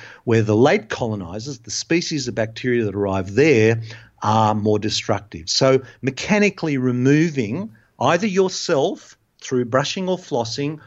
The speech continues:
or going to see a hygienist or a dentist to allow them to get into spots you can't get into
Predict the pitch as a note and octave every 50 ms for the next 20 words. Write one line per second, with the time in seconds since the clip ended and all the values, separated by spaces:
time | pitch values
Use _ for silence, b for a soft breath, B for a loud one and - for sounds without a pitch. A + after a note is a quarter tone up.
0 | b b b - B2+ C#3+ D#3 C#3+ D#3 D3 D#3+ F3 F#3 F#3 F#3 - - - - E3+
1 | E3 D#3+ D#3+ E3+ D#3+ E3 B B B B B A2+ A2 A#2 B2+ A2 G#2+ - B2+ C#3
2 | D3 D#3+ D#3+ C#3+ - - D3+ D#3 D#3+ C3 A#2 B2+ A#2 A2+ A2+ A2+ A2+ A2 A2 A2+
3 | - - b b b b b _ - - C3+ A#2 A#2+ A2+ G#2+ A2+ B2 C3 C3 B2
4 | G#2+ B2 D3+ G3+ - - - G2+ A2+ G#2 G#2+ G2+ F#2 - A2 - - - A#2+ A#2+
5 | A#2 - - A#2+ D3+ F#3+ F3+ - - G2 F#2 - - F#2 F2+ F#2+ G2+ F#2+ G2+ -
6 | A#2+ A#2+ B2+